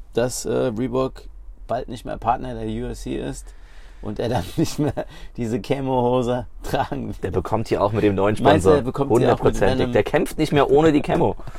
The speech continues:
Speaker 2: Der kämpft nicht mehr ohne die Camo.
Speaker 1: Ja, der Typ an sich ist schon, äh, ist schon eine Figur, ist schon ein Charakter auf jeden Fall. Und er hat's auch drauf, also Grappling-technisch,
Speaker 2: Brutal.
Speaker 1: Wrestling-technisch, brutal. Also,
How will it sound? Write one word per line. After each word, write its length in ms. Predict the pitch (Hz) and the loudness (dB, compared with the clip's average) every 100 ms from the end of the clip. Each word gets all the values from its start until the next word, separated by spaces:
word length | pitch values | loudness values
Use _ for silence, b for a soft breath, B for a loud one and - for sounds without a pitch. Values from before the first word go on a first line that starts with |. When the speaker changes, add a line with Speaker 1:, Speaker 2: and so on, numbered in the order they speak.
| B B B B - | B B B B -6
Speaker 2:
Der 100 | - | -4
kämpft 280 | - 135 - | -2 -2 0
nicht 140 | 160 156 | 0 2
mehr 140 | 123 | 4
ohne 140 | 151 139 | 4 2
die 80 | |
Camo. 320 | 135 185 220 - - | 0 -2 -4 -8 -4
Speaker 1:
Ja, 180 | 98 120 | 2 4
der 160 | 123 | 4
Typ 280 | 107 143 - - - | 8 6 6 -4 -4
an 160 | 135 | -4
sich 220 | 113 139 143 | 0 -2 -2
ist 160 | - | -6
schon, 300 | 143 131 123 | -2 -2 -2
äh, 680 | 98 110 117 113 101 - - | -4 -6 -8 -10 -12 -12 -12
ist 120 | - | -12
schon 140 | - 127 | -8 -6
eine 100 | 113 | -6
Figur, 460 | - 95 123 135 | -8 -4 0 0
ist 160 | 120 110 | 0 -4
schon 120 | 131 | -6
ein 40 | 120 | -4
Charakter 560 | 117 107 117 - 117 | -4 -4 -6 -4 -4
auf 100 | 101 | -4
jeden 180 | 107 107 | -8 -8
Fall. 280 | - 104 113 b b b b - | -4 -4 -4 b b b b -8
Und 100 | 104 | 0
er 80 | 110 | 2
hat's 160 | 110 156 | 4 2
auch 120 | 117 | 2
drauf, 380 | - 113 127 107 | 4 6 6 2
also 260 | 95 87 | -2 -2
Grappling-technisch, 1040 | 87 117 127 127 123 123 117 113 113 107 - | 0 0 2 -4 -2 -4 -4 -6 -8 -8 -8
Speaker 2:
Brutal. 100 | 110 | -6
Speaker 1:
Wrestling-technisch, 680 | 98 113 104 107 - 107 - | -4 -2 -2 -2 -4 -12 -12
brutal. 540 | - 104 - 117 135 143 | -4 -4 2 4 4 2
Also, 300 | 113 101 | -4 -6